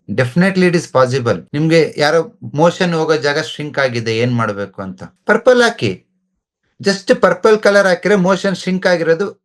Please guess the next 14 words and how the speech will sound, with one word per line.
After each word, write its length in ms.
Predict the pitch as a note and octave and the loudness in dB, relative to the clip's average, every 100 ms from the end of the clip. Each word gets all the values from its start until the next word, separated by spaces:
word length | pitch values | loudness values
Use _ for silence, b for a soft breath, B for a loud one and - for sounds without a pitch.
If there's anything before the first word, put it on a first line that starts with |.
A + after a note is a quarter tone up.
| - | -8
ನಾರ್ಮಲ್ 360 | C#3+ D3 C#3+ | -6 -6 -6
ಆಗುತ್ತೆ. 580 | B2 G#2 - F2 - - - | -6 -6 -8 -12 -12 -14 -2
ಅದೇ 140 | G3 | 0
ಪೈಲ್ಸ್ 420 | G3 F3 A3 A#3 | 2 4 4 4
ಆಗಿದ್ರೆ 320 | - G3 G3+ | 2 4 2
ಡಾರ್ಕ್ 280 | G#3+ C#4+ D4 | 4 2 0
ಬ್ಲೂ 160 | E3+ G3 | 0 2
ಹಾಕಿ 260 | E3+ - | 2 0
ಇಲ್ಲಿ, 260 | A#2 F#2+ F2+ _ - | -10 -10 -16 _ -10
ಎಲ್ಲಿ, 200 | C3+ D#3+ | -8 -4
ಸಾರಿ, 380 | - D3 G#2 - _ _ - | 0 2 0 -4 _ _ -8
ಆ, 180 | A#2 G#2+ | -2 0
ಬಲಗೈ 420 | G#2 C#3+ D#3 D#3+ | 4 4 4 2
ಕಿರುಬೆರಳಿಗೆ. 680 | D#3+ C#3+ C3+ B2+ A2 F#2 | 0 -2 2 2 2 -2